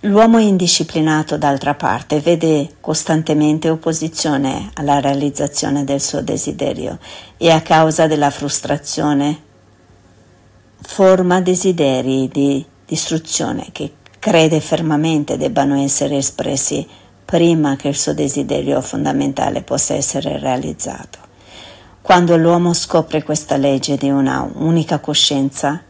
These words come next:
comprenderà la grande saggezza della regola d'oro e così vivrà secondo essa e proverà a se stesso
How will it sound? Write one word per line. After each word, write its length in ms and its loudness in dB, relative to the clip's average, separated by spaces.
comprenderà 760 4
la 140 2
grande 400 0
saggezza 880 -2
della 320 0
regola 420 0
d'oro 420 -10
e 160 -2
così 380 0
vivrà 380 -2
secondo 520 -4
essa 500 -2
e 420 2
proverà 720 2
a 100 -2
se 180 0
stesso 640 -2